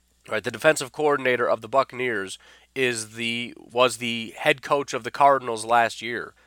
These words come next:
Last year in week three, the Cardinals almost beat the Bears. The Cardinals held the Bears to sixteen points, and the Cardinals only got fourteen.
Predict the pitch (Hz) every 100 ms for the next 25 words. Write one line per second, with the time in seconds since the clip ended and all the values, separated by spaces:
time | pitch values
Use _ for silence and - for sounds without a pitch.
0 | _ 127 151 165 170 151 135 139 147 143
1 | 120 147 139 127 131 123 104 117 147 -
2 | 113 120 110 76 - - - _ _ _
3 | - 139 135 131 131 117 120 120 - -
4 | - - 143 - 139 120 110 135 123 107
5 | 117 107 120 113 107 110 107 107 98 -
6 | 117 104 - 123 95